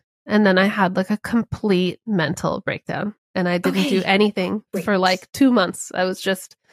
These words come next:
Speaker 1: all I did was lie out in the backyard and, like, recharge.
Speaker 2: Thank you so much for
Speaker 1: <laughs>
Speaker 2: saying that. I submitted my manuscript in June, and I,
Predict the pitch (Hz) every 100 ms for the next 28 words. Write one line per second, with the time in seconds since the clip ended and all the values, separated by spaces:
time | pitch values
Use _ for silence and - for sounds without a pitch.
0 | - - - _ - 233 254 254 247 247
1 | 202 190 185 185 202 202 180 180 185 -
2 | - 220 _ _ - 185 170 180 170 170
3 | - - 80 - - _ _ _ - 220
4 | 240 - 330 359 403 466 - - 240 -
5 | - 370 180 214 - 359 - 208 160 160
6 | 175 196 233 240 - - _ _ _ _
7 | - 202 220 262 247 240 233 220 190 196
8 | - 190 - 185 170 - _ - 180 165
9 | 180 214 254 262 _ _ _ _ _ 196
10 | 208 - 190 196 190 190 190 190 185